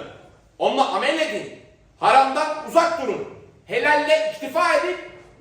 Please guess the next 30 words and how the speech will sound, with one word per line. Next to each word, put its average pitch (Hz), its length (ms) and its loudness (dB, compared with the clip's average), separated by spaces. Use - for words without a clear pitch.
Böyle 262 360 2
büyün 220 200 -6
gelmezden 208 460 -4
evvel 196 420 -2
de - 360 -8
kendinizi 226 480 -4
ne 214 40 -4
yapın? 233 360 2
Hesaba - 500 0
çekin. 247 380 -6
Efendime 208 400 -4
söyleyeyim, 202 460 -6
varsa 226 300 2
kaçaklarınız, 220 760 -4
kulaklarınız, 214 680 0
Allah 214 300 2
haklarınız 214 460 -2
yerine 214 300 -2
getirmek 233 480 -6
için 202 200 -10
niyet 277 360 4
edin. 285 240 -6
Tövbe 247 300 2
istiğfar 262 400 -4
sahibi 285 400 0
olun. 294 300 4
Böyle 233 360 4
bir - 220 -6
gündemden 185 520 -2
sakının. 220 540 -6